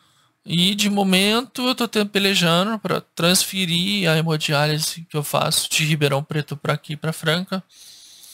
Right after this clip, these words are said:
Porque eu, é dia sim, dia não, ou seja, são três vezes na semana que eu faço, cada sessão são quatro horas.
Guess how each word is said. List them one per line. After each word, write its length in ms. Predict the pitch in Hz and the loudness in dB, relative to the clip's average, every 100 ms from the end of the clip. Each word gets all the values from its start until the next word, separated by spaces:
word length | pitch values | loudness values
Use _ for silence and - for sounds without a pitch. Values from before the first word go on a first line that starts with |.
| - - - - - _ - | -20 -20 -20 -20 -20 _ -8
Porque 220 | 160 151 | -4 -2
eu, 100 | 165 - _ _ _ - | -4 -6 _ _ _ -4
é 100 | - | -2
dia 320 | 151 165 170 | 2 4 4
sim, 240 | 165 180 175 | 2 0 0
dia 240 | 170 165 | 2 2
não, 260 | 160 196 214 | 4 4 4
ou 120 | 160 | 4
seja, 300 | - 151 147 | 2 2 0
são 180 | - 151 | 0 0
três 300 | 160 156 165 | 0 0 2
vezes 340 | 160 160 165 | 2 2 0
na 100 | 165 | 0
semana 440 | 160 165 160 156 160 | 0 0 0 0 0
que 80 | |
eu 60 | 170 | -2
faço, 520 | - 175 175 196 - | 0 2 2 0 -4
cada 260 | - 143 160 | 0 0 0
sessão 500 | - 156 - 143 147 | -2 0 0 0 0
são 260 | - 143 156 | 0 0 -2
quatro 400 | 156 151 - 175 | -2 -2 0 2
horas. 520 | 170 175 185 - | 4 2 0 -2